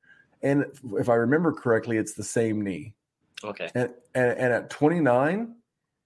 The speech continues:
Speaker 1: you don't tend to bounce back from these type of things, you know, too much. So I, I'm rooting for the guy. From a dynasty standpoint, you're hoping to get into a conversation with someone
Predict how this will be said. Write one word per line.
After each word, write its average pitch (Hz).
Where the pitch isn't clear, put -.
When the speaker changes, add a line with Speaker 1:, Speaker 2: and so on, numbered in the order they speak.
Speaker 1:
you 143
don't 226
tend 220
to 165
bounce 165
back 123
from 120
these 107
type 101
of 101
things, 98
you 101
know, 98
too 104
much. -
So 113
I, 113
I'm 117
rooting 143
for 180
the 175
guy. 151
From 120
a 110
dynasty 117
standpoint, 139
you're 117
hoping 127
to 120
get 107
into 120
a 110
conversation 104
with 104
someone 104